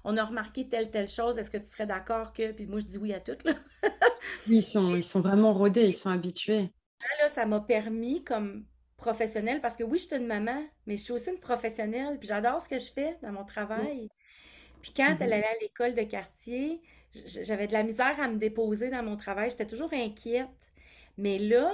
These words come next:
Speaker 1: depuis qu'elle va au centre Jules Léger, je me trouve tellement plus, euh, compétente, créative, excellente dans ce que je fais parce que j'ai la chance de me consacrer quand ma fille est à l'école,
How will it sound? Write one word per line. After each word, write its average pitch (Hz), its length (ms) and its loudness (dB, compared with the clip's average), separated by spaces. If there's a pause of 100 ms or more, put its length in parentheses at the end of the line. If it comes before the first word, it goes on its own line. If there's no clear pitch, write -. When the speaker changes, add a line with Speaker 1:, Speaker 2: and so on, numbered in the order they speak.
(160)
Speaker 1:
depuis 220 260 -4
qu'elle 220 200 0
va 233 380 0 (160)
au 190 60 -10
centre 220 260 -6
Jules 214 140 -8
Léger, 208 600 -6 (500)
je 190 160 -10
me 196 120 -4
trouve 233 260 -10
tellement 285 420 0
plus, 262 540 -4
euh, 202 160 0
compétente, 262 680 -6
créative, 247 800 -6
excellente 240 500 -2
dans 214 140 -4
ce 208 80 -10
que 202 140 -8
je - 100 -8
fais 302 140 -4
parce 233 240 -10
que 240 100 -2
j'ai 214 140 -4
la 202 180 0
chance 240 300 -4
de 214 100 0
me 208 140 -4 (260)
consacrer 247 720 -4
quand 240 160 -4
ma 208 340 -4
fille 247 200 -6
est 240 120 -4
à 202 80 -4
l'école, 240 480 -6